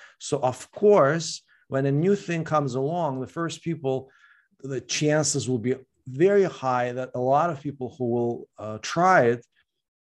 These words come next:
will be such people because they simply have the lowest transaction cost, the lowest barrier to entry.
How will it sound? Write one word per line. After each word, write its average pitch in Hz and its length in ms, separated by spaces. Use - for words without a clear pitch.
will 147 280
be 147 140
such 135 480
people 185 300
because 143 400
they 151 120
simply 143 400
have 127 200
the 127 80
lowest 131 520
transaction 127 680
cost, - 500
the 113 100
lowest 123 420
barrier 117 360
to 120 180
entry. 135 420